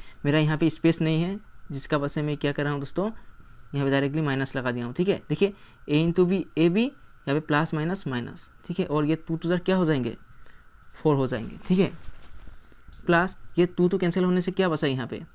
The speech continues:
माइनस b बचा, है कि नहीं? टू तो कैंसिल होकर कहाँ बचा, यहाँ पे माइनस b बचा, प्लस माइनस माइनस, ठीक है, प्लस यहाँ पे देखिए, ये देखिए यहाँ पे प्लस साइन है, देखिए दोस्तों, ये टू, टू ज़ा फ़ोर है कि नहीं? यानी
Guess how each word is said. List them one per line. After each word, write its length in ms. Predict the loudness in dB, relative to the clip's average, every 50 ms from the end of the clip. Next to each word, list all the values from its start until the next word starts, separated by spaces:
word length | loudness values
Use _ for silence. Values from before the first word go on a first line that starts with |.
| -14 -6 -4
माइनस 360 | -2 0 2 2 2 2 4
b 140 | 4 4 4
बचा, 320 | 2 -2 -6 -10 -12 -14 -16 -16 -18 -18 -18 -18 -18 -18 -18 -18 -18 -20 -18 -18 -18 -18 -16 -16 -16 -16 -16 -18 -20 -20 -20 -20 -20 -20 -20 -20 -20 -8 -6 0
है 60 | 2
कि 100 | 2 2
नहीं? 140 | 2 0 -4 -8 -14 -8 -2
टू 100 | 0 2 2
तो 80 | 2
कैंसिल 260 | 0 0 0 0 0 0
होकर 180 | 0 0 -2
कहाँ 200 | -2 0 -2 -2
बचा, 160 | -2 -2 0
यहाँ 140 | 0 2 2
पे 80 | 2 2
माइनस 380 | 0 0 0 0 0 -2 0 0
b 120 | 0 0
बचा, 260 | 0 -2 -6 -8 -10 -10 -10 -14 -14 -16 -16 -18 -8 -2
प्लस 280 | 0 2 2 2 2 0
माइनस 360 | -2 -2 0 -2 -2 -2 -2
माइनस, 400 | -2 -2 -2 -4 -6 -10 -14 -4 -2
ठीक 120 | 0 0
है, 140 | 0 -2 -2 -8 -16 -20 -20 -20 -20 -20 -16 -16 -16 -16 -16 -16 -16 -14 -12 -12 -12 -12 -12 -14 -16 -18 -18 -6 0
प्लस 480 | 2 2 2 2 2 0 -2 -6 -12 -16 -16 -16 -16 -16 -16 -16 -16 -16 -16 -14 -10 -4
यहाँ 180 | 0 0 2 2
पे 80 | 2
देखिए, 320 | 0 2 2 2 2 2 -2 -8 -14 -20 -20 -20 -20 -20 -20 -20 -20 -20 -12 4
ये 160 | 6 8 8
देखिए 200 | 8 8 6 4
यहाँ 140 | 4 4 4
पे 80 | 2
प्लस 240 | 2 4 2 2 4
साइन 140 | 4 2 2
है, 60 | 2
देखिए 220 | 2 2 4 4 4
दोस्तों, 360 | 2 0 -2 -2 -2 -4 -4 -4 -4 0
ये 160 | 2 2 2 0 -4 0 2
टू, 200 | 4 4 4 2 -2 -8 -18 -2 0
टू 120 | 2 4
ज़ा 120 | 4 4
फ़ोर 200 | 6 6 6 6
है 80 | 6 6
कि 100 | 6 4
नहीं? 140 | 4 2 0 -4 -12 -18 -20 -20 -20 -16 -6 -2
यानी 200 | -2 0 -2